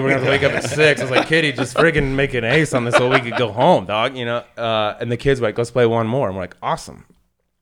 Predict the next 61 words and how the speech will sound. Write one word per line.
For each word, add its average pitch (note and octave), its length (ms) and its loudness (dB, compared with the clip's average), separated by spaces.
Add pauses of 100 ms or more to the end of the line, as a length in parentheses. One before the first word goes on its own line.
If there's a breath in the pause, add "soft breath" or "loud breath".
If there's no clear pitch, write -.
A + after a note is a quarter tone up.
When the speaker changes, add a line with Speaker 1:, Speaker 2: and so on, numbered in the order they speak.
(140)
Speaker 1:
And A#2 100 -4
when A2+ 120 2
I A#2 60 2
got B2 120 4
up A#2 80 2
there, A2+ 180 4
I A2+ 80 4
hit G#2+ 140 0
it A2 180 0
where G#2 120 0
I G#2+ 60 2
normally G#2 320 -4
hit G#2+ 140 -4
'em, G#2 140 -4
have G2+ 160 -4
some G2+ 160 -10
sort G2 180 -8
of F#2 120 -10
wedge F2+ 340 -6
or F#2+ 40 -6
whatever. F#2 380 -4
They F#2+ 160 -2
hit G2+ 140 -2
it - 240 -14
kind F#2+ 160 -6
of F#2 60 -8
in F#2 60 -8
the F#2+ 60 -10
same F#2+ 240 -12
spot. F2 420 -8 (380 soft breath)
I A2+ 40 2
think C3 120 4
the B2 80 -2
big A#2+ 200 0
lefty A2 340 2
took G#2 220 -6
a G2+ 200 -4
more A2+ 360 -2
aggressive G2 440 -4
line. F#2 300 -6
He's, G2 220 -10
we G#2 40 -4
had, F#2+ 140 -4
like, F2+ 160 -6
a E2+ 60 -12
forty-yard F2 800 -8
pitch F#2 280 -2
or - 60 -16
something E2+ 180 -14
like E2 160 -14
that. F2 140 -10
And E2 80 -14
Kitty G2+ 220 -12
stands F2+ 280 -10
up F2 120 -8
and F2 100 -12
he's E2 100 -12
looking E2+ 260 -12
right E2 240 -10
at F2 220 -8
it. E2+ 140 -12